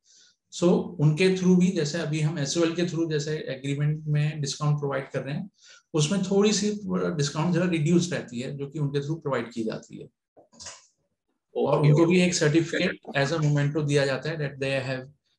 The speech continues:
Speaker 1: contributed to V Skills as a campus ambassador।
Speaker 2: Okay, so देखिए students, मैं तो ये बहुत strongly recommend करूंगा, ये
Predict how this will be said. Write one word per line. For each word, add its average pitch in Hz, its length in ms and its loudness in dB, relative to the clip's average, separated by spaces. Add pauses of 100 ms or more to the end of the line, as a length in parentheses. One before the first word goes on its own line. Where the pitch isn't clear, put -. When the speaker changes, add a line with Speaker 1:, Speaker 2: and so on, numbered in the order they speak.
(180)
Speaker 1:
contributed 147 500 0
to 147 140 0
V 143 160 0
Skills 160 260 -2
as 147 120 -2
a 143 80 -6
campus 139 400 -6
ambassador। 147 640 -4 (1600)
Speaker 2:
Okay, 131 360 -6 (420)
so 147 100 0
देखिए 156 320 2
students, 196 460 2
मैं 156 200 0
तो 190 80 2
ये 190 120 6
बहुत 175 340 2
strongly 170 360 0
recommend 175 440 -2
करूंगा, 160 360 0
ये 160 240 0